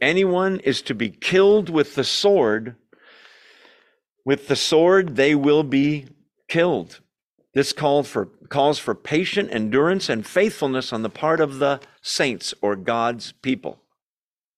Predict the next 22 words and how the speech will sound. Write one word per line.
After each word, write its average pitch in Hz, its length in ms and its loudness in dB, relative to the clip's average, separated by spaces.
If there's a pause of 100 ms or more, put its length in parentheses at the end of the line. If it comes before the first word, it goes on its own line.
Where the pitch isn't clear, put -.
Okay, 123 200 0
you 120 140 0
say, 127 180 0
"What 127 180 2
do 156 60 -4
you 151 80 -2
mean 151 200 0
two 143 200 -2
different 131 280 -4
ways?" 110 380 -2 (600)
One 208 360 0
way 214 180 4
to 208 100 -2
take 208 340 -2
this, 98 280 -4
the 123 100 -2
way 147 220 4
that 185 180 2
I 180 140 0
think - 260 -4
is 165 120 -4
correct, 160 500 -2